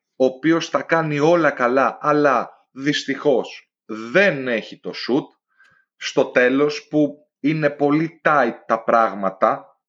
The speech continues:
και κρίνονται παιχνίδια στη μία κατοχή, εκεί νομίζω ότι η μπάλα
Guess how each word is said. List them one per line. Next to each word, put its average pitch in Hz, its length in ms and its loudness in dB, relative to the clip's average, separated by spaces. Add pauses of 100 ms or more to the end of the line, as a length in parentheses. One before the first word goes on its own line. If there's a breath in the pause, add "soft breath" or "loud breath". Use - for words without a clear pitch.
και 117 120 -4
κρίνονται 131 540 2
παιχνίδια 117 640 -2
στη - 200 -8
μία 110 280 -2
κατοχή, 143 640 -2 (640 loud breath)
εκεί 127 360 0
νομίζω 151 300 2
ότι 143 500 0
η 117 100 -10
μπάλα 143 580 2